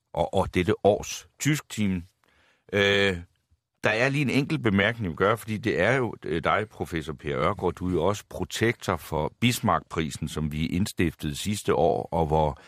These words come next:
den første modtager var Margrethe Vestager. Og nu er vi jo, øh, i gang med opløbet f-, til, hvem skal have Bismarck-prisen, øh, i år, og der er det jo så ligesom dig, der er garant for, at alting foregår,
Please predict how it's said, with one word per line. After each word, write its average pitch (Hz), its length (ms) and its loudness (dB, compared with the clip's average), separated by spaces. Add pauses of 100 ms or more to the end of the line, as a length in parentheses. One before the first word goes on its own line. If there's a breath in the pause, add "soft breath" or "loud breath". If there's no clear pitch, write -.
(220 soft breath)
den 71 140 -2
første 110 340 0
modtager 82 540 -4
var 73 320 -2
Margrethe 71 640 -6
Vestager. 71 540 -6 (540 soft breath)
Og 92 100 2
nu 135 260 6
er 107 200 4
vi 113 120 -8
jo, 95 280 0
øh, 78 220 0
i 87 140 -6 (100)
gang 107 420 0
med 98 220 2 (140)
opløbet 92 720 0
f-, - 380 -20
til, 98 260 -2
hvem 82 280 -2
skal 92 280 -4
have 90 280 -4 (160)
Bismarck-prisen, 78 920 -4 (600 soft breath)
øh, 73 400 -2
i 87 120 -2
år, 131 300 4
og - 200 -2
der 120 80 6
er 113 80 2
det 107 100 -2
jo 85 100 2
så 87 140 -2
ligesom 92 280 -2
dig, 87 220 2
der 95 80 0
er 73 120 -2
garant 78 440 0
for, 98 280 4
at - 140 -4
alting 82 460 -2
foregår, 85 500 0